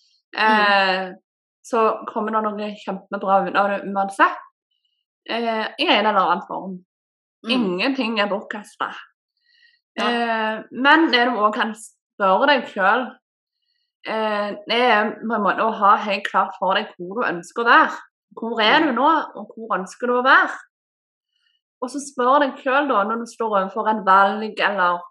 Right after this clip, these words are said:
Speaker 1: et eller annet. Støtter dette, eh,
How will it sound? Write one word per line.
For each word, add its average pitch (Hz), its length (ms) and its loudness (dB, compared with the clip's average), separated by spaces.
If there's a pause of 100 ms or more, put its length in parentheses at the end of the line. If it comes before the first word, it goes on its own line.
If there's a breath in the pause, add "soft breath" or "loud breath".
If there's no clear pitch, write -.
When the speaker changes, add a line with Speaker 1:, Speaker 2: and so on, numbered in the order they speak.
(580)
Speaker 1:
et - 300 -10
eller 202 220 -4
annet. 190 440 2 (1200)
Støtter - 760 -6
dette, 226 460 2 (800)
eh, 226 300 -4